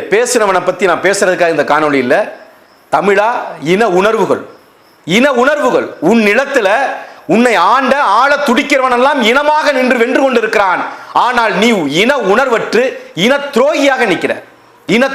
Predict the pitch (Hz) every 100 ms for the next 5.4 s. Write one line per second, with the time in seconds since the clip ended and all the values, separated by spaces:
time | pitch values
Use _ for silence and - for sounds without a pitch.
0 | - 240 269 254 240 226 160 120 - -
1 | - - 160 233 - 202 285 294 269 302
2 | 330 - 226 220 185 - - 165 247 277
3 | 285 226 226 269 254 269 285 277 233 -
4 | - 240 330 359 302 240 233 233 240 180
5 | 196 165 139 120